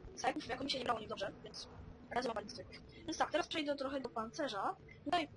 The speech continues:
te dane, co tutaj piszą, to one się też zgadzają, ale nie całkiem. Tak, przejdę do przodu. Tu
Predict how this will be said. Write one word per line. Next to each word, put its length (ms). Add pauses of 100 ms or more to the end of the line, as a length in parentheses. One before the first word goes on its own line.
te 60
dane, 300
co 120
tutaj 320
piszą, 460
to 160 (220)
one 200
się 180
też 200
zgadzają, 680 (360)
ale 240
nie 160
całkiem. 440 (1000)
Tak, 180 (220)
przejdę 300
do 120
przodu. 380 (800)
Tu 240